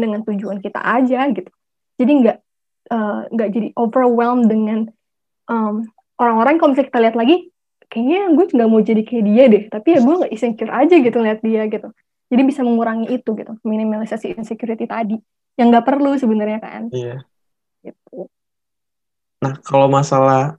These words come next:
Speaker 2: eksplorasi pas masa kuliah nih, kalau aku tanya gini, Kak. Eh, misalkan, eh,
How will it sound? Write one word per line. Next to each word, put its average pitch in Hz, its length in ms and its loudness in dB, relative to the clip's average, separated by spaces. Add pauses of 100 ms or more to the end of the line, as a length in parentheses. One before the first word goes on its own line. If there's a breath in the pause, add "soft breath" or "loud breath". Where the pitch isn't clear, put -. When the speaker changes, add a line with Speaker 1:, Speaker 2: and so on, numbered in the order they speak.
Speaker 2:
eksplorasi 139 880 -2
pas 139 160 -6
masa 139 180 -6
kuliah 135 300 -2
nih, 139 240 -6 (100)
kalau 120 220 -2
aku 123 240 -6
tanya 127 180 -6
gini, 131 300 -4
Kak. - 160 -12 (640 loud breath)
Eh, 143 180 4
misalkan, 156 440 0 (680)
eh, 139 560 4